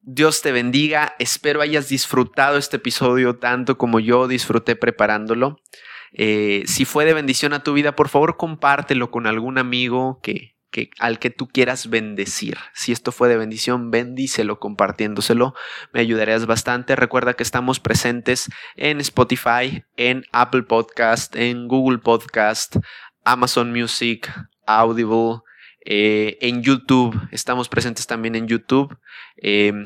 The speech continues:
si gustas seguirme en mis redes sociales, en Facebook estoy como Arturo López Báez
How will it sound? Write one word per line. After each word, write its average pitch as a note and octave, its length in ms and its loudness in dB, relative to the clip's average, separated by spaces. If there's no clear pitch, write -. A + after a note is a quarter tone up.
si - 200 -2
gustas C#3 340 0
seguirme B2 340 0
en B2 80 -2
mis A#2+ 120 0
redes A#2+ 240 2
sociales, C3+ 600 0
en A#2 140 -4
Facebook A#2+ 360 0
estoy A#2 260 -2
como B2 340 -4
Arturo A2+ 400 0
López A#2 440 0
Báez B2 540 0